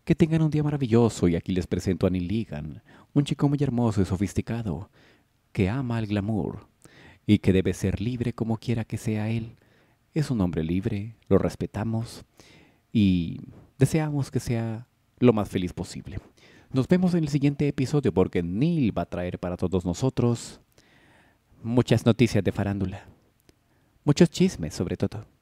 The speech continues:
A mí no me gustan en lo personal, pero bueno. Cualquier contenido es bueno para compartir con todos ustedes. Así es, Terry. Y bueno, chicos y chicas, que tengan un día espectacular. Se cuidan. Y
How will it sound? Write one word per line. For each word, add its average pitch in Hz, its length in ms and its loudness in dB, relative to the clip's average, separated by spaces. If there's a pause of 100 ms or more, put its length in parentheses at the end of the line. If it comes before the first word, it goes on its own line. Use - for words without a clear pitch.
(140)
A - 100 -4
mí 170 100 4
no 220 60 2
me 220 100 0
gustan 170 300 4
en 98 60 2
lo 95 80 4
personal, 101 500 -4 (640)
pero 101 200 2
bueno. 131 240 -6 (720)
Cualquier 123 260 2
contenido 120 400 2
es - 100 -4
bueno 90 220 -2
para 95 140 -4
compartir 95 420 -4
con 95 180 -2
todos 101 300 4
ustedes. 92 520 -6 (640)
Así 147 340 0
es, 120 140 -4
Terry. 120 360 -2 (600)
Y 156 100 0
bueno, 196 220 0
chicos 190 300 0
y 180 80 0
chicas, - 400 -8 (380)
que 202 100 0
tengan 208 280 0
un 214 80 2
día 202 100 0
espectacular. 147 720 -4 (300)
Se - 180 -4
cuidan. 113 360 0 (480)
Y 214 200 4